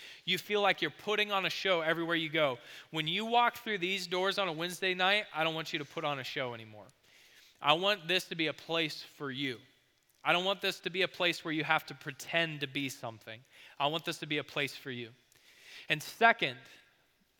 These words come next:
in that, in that pillar of community, we have some incredible, wise, time-tested people who are gonna walk with you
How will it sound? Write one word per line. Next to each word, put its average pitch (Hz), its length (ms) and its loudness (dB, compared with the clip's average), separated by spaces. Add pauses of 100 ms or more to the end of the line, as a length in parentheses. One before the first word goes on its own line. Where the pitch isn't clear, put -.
in 156 140 -2
that, 135 300 0
in 151 100 -4
that 135 240 0
pillar 190 400 0
of 170 120 -2
community, 151 720 -4
we 175 160 0
have 190 260 2
some 151 360 -4
incredible, 143 920 -2 (520)
wise, 135 880 4 (440)
time-tested 185 1120 4
people 139 540 -4 (720)
who 165 80 -2
are 175 100 2
gonna 160 220 2
walk 156 500 4
with 165 340 -2
you 147 360 -4